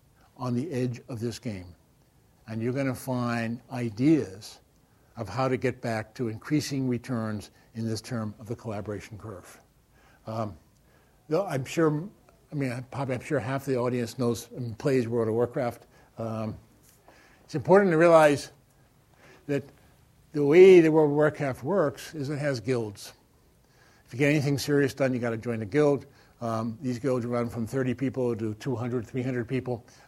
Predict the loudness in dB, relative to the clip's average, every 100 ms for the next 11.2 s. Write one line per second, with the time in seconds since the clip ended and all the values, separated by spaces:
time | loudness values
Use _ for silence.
0 | -10 -8 -6 -6 -8 -12 _ _ _ -20
1 | -20 -10 -6 -2 2 2 2 0 4 4
2 | 2 -2 -8 -14 _ _ _ _ -6 -2
3 | 0 -2 0 -2 -2 -6 -6 -6 -6 -8
4 | -8 -10 -14 _ _ _ -12 -6 -4 -4
5 | -4 0 2 2 -2 -8 -16 -20 _ -6
6 | 0 2 4 2 0 -2 -2 -2 -6 -10
7 | -8 -2 -2 -2 -10 -2 -2 0 -4 -6
8 | -4 -2 -2 -2 -4 -14 _ _ _ _
9 | _ _ _ _ _ 2 4 4 4 4
10 | 0 4 4 6 4 2 -6 -4 -4 -4
11 | -8 -10